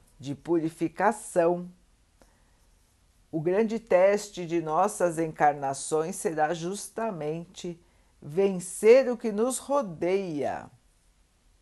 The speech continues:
e fazer o bem. Meus irmãos, são tempos agitados,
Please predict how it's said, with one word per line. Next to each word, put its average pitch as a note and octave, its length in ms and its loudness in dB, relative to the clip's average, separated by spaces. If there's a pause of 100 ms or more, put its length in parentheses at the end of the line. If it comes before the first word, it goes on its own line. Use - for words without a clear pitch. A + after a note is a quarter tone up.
(1080)
e D3+ 140 -10
fazer C3+ 760 -6
o C#3 60 -12 (120)
bem. - 260 -14 (2500)
Meus D#3 300 -2
irmãos, D#3+ 540 -2
são G3 260 -2
tempos A3+ 720 2
agitados, C#3 1120 2